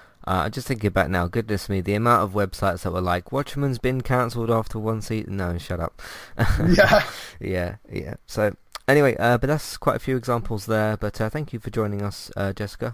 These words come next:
Speaker 1: on this ride so far. Um,
Speaker 2: Mm.
Speaker 1: it is tempting to, yeah, just kinda watch the next ones and stuff, but, uh, obviously we're keeping to the, the weekly format here and everything, so, uh, we should keep doing that. Uh, but thank you all very much for listening. Uh, you can find everything else that we do on entertainment talk dot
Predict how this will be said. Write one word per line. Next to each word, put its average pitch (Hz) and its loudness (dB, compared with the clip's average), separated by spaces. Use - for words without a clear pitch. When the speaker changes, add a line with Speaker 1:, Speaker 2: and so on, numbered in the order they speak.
Speaker 1:
on 95 -6
this 92 -8
ride 95 -2
so 98 -4
far. 110 -2
Um, 117 2
Speaker 2:
Mm. - -4
Speaker 1:
it 117 -2
is 123 -2
tempting 104 -2
to, 101 -6
yeah, 90 -2
just - -8
kinda 92 -4
watch - -10
the 92 -6
next 87 -8
ones 90 -6
and 90 -6
stuff, 87 -8
but, 90 -4
uh, 90 -2
obviously 104 -6
we're 98 -8
keeping 104 -4
to 98 -8
the, 90 -2
the 95 -10
weekly 90 -6
format 92 -6
here 90 -2
and 90 -4
everything, 90 -6
so, 90 -4
uh, 98 2
we 107 0
should - -10
keep - 0
doing 147 2
that. - 0
Uh, 120 4
but 120 0
thank 143 -2
you 135 -2
all 123 -2
very 127 4
much 127 0
for 123 -6
listening. 135 -2
Uh, 107 0
you 107 0
can - -6
find 110 2
everything 104 -2
else 104 -2
that - -8
we 104 -4
do 101 -2
on 98 0
entertainment 98 -6
talk - -4
dot 92 -4